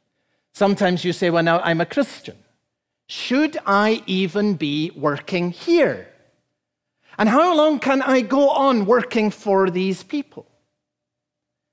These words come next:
And here's the problem. And I speak here especially to those who are younger.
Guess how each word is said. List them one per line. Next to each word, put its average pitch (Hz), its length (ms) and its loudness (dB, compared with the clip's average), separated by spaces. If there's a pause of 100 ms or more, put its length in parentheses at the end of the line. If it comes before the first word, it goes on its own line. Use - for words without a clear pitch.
(520)
And 190 80 0
here's 330 220 2
the 359 100 0
problem. 233 480 -2 (1120)
And 170 100 -6
I 185 60 2
speak 269 320 -6
here 285 180 2
especially 277 600 0
to 247 140 -2
those 233 280 -2
who 220 120 0
are 214 100 2
younger. 214 520 -2